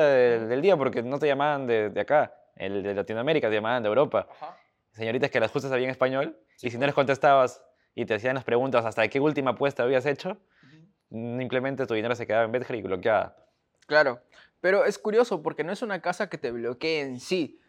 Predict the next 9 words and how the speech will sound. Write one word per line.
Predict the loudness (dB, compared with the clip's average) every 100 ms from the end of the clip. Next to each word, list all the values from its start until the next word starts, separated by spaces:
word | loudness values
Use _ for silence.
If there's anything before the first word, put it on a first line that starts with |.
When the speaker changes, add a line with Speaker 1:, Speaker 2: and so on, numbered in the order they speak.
| _
Speaker 2:
sino | -8 -4 -4 -2
que | -2
el | -2 -2
proceso | -4 -2 -4 -2
de | 2 2
verificación | 2 0 -4 -6 -6 -4 -6 -6 -6
es | -2
bastante | -2 -2 -6 -4 -8
tedioso | -6 -8 -2 2 2 0 -4 -4